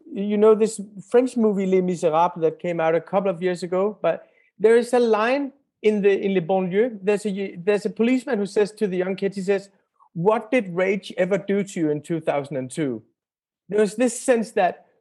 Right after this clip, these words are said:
rage is not working for us, that as a counterculture and as a protest, we must kind of transcend rage. Is that kind of an experience for Vernon Subutex as well?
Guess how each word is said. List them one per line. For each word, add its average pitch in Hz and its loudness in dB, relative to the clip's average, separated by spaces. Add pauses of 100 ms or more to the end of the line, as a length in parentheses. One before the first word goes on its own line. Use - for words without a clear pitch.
rage 214 0
is 196 -6
not 196 0
working 208 0
for 117 -4
us, - -20 (160)
that 185 0
as 196 -2
a 220 0
counterculture 214 -4
and 170 -4
as 180 -4
a 196 -4
protest, 190 -4 (260)
we 180 -2
must 196 -2
kind 196 -4
of 156 -8
transcend 190 -4
rage. 147 -2 (380)
Is 196 -2
that 269 -2
kind 262 -2
of 247 -4
an 208 -2
experience 240 -2
for 165 -8
Vernon 160 -2
Subutex 151 -6
as 139 -8
well? 135 -4